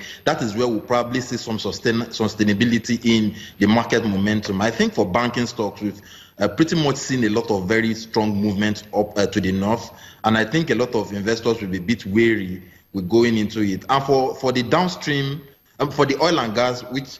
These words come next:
mostly, um, apart from Seplat and, and maybe Oando, um, uh, are mostly downstream, I think w-, we're also getting some,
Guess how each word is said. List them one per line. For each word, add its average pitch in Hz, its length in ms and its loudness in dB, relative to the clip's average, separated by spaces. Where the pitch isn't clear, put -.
mostly, 127 680 -2
um, 98 240 -2
apart 123 260 0
from 190 120 -2
Seplat 113 440 0
and, 95 240 -2
and 98 120 0
maybe 107 480 2
Oando, 98 760 0
um, 92 360 0
uh, 87 300 2
are 104 140 4
mostly 131 360 4
downstream, 107 500 -2
I 120 120 2
think 208 380 -2
w-, 113 200 -2
we're 117 140 2
also 139 580 -2
getting 131 300 0
some, 98 460 -4